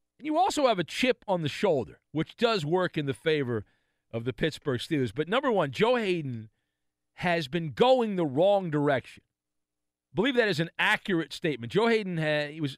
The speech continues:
hurt in twenty fifteen. He only played five games, and then he came back, and by those that pay very close attention to Joe Hayden, he was constantly battling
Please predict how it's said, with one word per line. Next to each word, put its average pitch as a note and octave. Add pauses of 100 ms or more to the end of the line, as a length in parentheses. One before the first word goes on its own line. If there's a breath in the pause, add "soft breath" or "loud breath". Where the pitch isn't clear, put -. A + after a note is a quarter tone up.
(120)
hurt A3+
in G3
twenty F#3
fifteen. C3 (360)
He C3+
only A3
played F3
five C#3
games, A#2 (360)
and D3
then A#3
he C#4
came G3+
back, C#3+
and D3
by D#3
those F#3
that F3+
pay D#3+
very A#3
close F3+
attention G#2 (640)
to B2
Joe C3+
Hayden, A2+
he C3+
was D#3 (260)
constantly G#3+
battling D#3